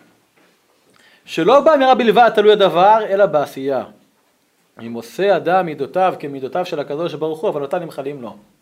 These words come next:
לא מספיק לטפטף, "השם, השם, כן לך ובחנו, נר רע בעין, זכר את נושא אבו". לא, סתם לקרוא את זה. לא צריך להגיד את זה, צריך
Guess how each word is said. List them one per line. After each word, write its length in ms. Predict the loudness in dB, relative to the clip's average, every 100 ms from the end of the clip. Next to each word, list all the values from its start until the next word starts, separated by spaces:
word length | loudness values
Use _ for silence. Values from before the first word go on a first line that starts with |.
| _ _ _ _ _ _ _ _ _ _ _
לא 60 | -2
מספיק 260 | 0 0 -2
לטפטף, 400 | -2 0 0 2
"השם, 560 | 0 2 2 2 0
השם, 420 | -2 0 0 0
כן 120 | -2 -2
לך 180 | -4
ובחנו, 760 | -6 -10 -10 -10 -6 -4 -2 -2
נר 280 | 0 0 2
רע 120 | 2
בעין, 320 | 4 2 2
זכר 340 | -4 -4 -2 -4
את 80 |
נושא 360 | -4 -6 0 0
אבו". 480 | 0 -2 -2 -4 0
לא, 320 | 4 4 2 -6 _ _ -4
סתם 160 | -2
לקרוא 320 | -2 2 2 2
את 100 | 0
זה. 100 | -6 -6 -12 -14 -18 _ _ _ _
לא 140 | 0 0
צריך 340 | 0 -4 -4 -4
להגיד 640 | 2 2 2 0 -4 2
את 120 | 0
זה, 340 | 2 0 0 -2 -6 -20 _ _ _ _ _ _ _ _
צריך 580 | _ -4 0 2 0 -4